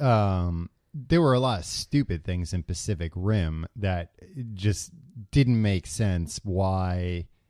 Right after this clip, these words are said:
why the systems were set up the way they were and everything. But, um, Thor, no, I mean, that, that has a story to it. And, and, you know, what I'm hoping for is some clever twists and turns in the story, especially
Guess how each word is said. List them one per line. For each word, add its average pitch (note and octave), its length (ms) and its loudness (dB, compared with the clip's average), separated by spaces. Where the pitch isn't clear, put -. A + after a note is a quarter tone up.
why A2 500 0
the F2+ 120 -4
systems B2 640 0
were A2+ 100 -2
set A2 240 -4
up G#2+ 160 -6
the A2 120 0
way G#2+ 220 2
they G#2 180 0
were G#2 280 0
and G#2 120 0
everything. G2+ 360 -2
But, G#2 320 6
um, F2 500 -2
Thor, G2+ 880 2
no, F3+ 180 2
I C#3 120 4
mean, B2 220 4
that, C3 260 -4
that B2 180 -2
has A#2+ 520 -2
a F2+ 80 -6
story G#2+ 680 0
to E2 260 -6
it. F#2 140 -4
And, G2+ 240 0
and, G#2+ 340 0
you C3 140 4
know, A2 60 4
what G#2 140 2
I'm G2+ 140 0
hoping A2 340 2
for F#2+ 260 -2
is F#2 100 -4
some F#2+ 220 -4
clever G2 480 -2
twists - 340 -6
and F2 140 -6
turns A2+ 340 -2
in E2+ 80 -4
the E2 80 -4
story, G#2+ 400 -2
especially F#2+ 800 -2